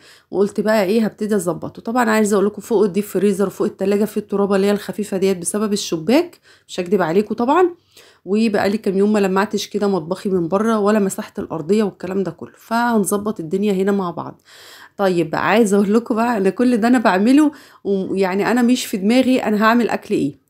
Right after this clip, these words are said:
انا عماله اقول بقى انا هعمل اكل ايه، هعمل اكل ايه، فعماله بقى اقول ايه خلاص انا عندي الحاجه بتاعه البيتزا، عشان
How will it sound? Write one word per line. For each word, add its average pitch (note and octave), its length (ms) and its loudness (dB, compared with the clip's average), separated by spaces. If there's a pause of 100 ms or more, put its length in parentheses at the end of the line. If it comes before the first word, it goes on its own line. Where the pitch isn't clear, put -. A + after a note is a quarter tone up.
(120)
انا F#3 140 -4
عماله G3 280 0
اقول G#3+ 160 2
بقى G3+ 180 0
انا G3 220 0
هعمل G3+ 260 0
اكل - 260 -10
ايه، G3+ 240 2
هعمل F#3+ 300 -2
اكل - 240 -10
ايه، G3+ 240 -2 (800)
فعماله F#3 960 0
بقى G#3+ 100 4
اقول G#3 180 4
ايه G3+ 140 2
خلاص E3 380 -2
انا F#3+ 120 -2
عندي F#3 240 0
الحاجه F#3+ 240 -4
بتاعه A3+ 300 -2
البيتزا، A3+ 380 2
عشان G#3+ 540 0